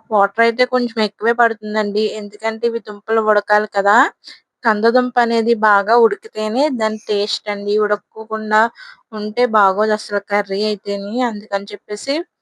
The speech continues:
మా అత్తయ్య గారు అయితే కొంచెం వాటర్ ఎక్కువే వేసుకోవాలన్నారు. ఇప్పుడు చింతపండు నానబెట్టుకున్నాము, చింతపండు పులుపు కూడా వేసుకున్నామండి. కొంచెం ఉడికిన తర్వాత,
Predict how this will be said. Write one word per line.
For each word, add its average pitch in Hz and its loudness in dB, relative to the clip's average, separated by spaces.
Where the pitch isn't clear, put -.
మా 214 2
అత్తయ్య 202 -4
గారు 208 2
అయితే 226 0
కొంచెం 226 -2
వాటర్ 202 2
ఎక్కువే 202 -6
వేసుకోవాలన్నారు. 196 0
ఇప్పుడు 226 -10
చింతపండు 220 -4
నానబెట్టుకున్నాము, 208 -2
చింతపండు 214 -8
పులుపు 208 -8
కూడా 208 2
వేసుకున్నామండి. 196 -4
కొంచెం 208 -10
ఉడికిన 196 -14
తర్వాత, 185 -4